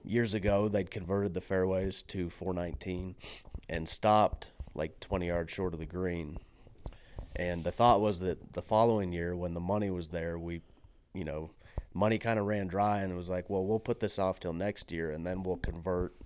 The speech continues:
our common Bermuda grass approaches and, uh, to either four nineteen or some other higher quality turf grass." And that's just something that, that never ended up,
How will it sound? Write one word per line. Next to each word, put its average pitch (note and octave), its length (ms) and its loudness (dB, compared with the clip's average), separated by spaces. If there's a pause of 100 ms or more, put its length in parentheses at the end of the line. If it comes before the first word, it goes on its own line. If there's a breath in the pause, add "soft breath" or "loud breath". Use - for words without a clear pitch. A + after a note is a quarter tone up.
our F2+ 140 -2
common G2 560 -2 (460)
Bermuda F2 320 -2
grass E2 340 -2
approaches E2 720 -4 (800 loud breath)
and, E2+ 360 -2
uh, D#2+ 260 -4 (360)
to D2+ 160 -2
either F2 220 0
four F#2 240 -2
nineteen E2 500 -6
or D2+ 80 -6
some E2+ 240 -4
other D#2+ 160 -2
higher E2 340 -2
quality E2 440 -4
turf E2+ 320 -8
grass." - 420 -8 (600 loud breath)
And G2+ 200 4
that's B2 180 2
just C3 180 0
something A2+ 320 0
that, G2+ 220 0 (180)
that G2+ 120 -4
never G#2 360 0
ended G2 260 -2
up, F#2 240 -4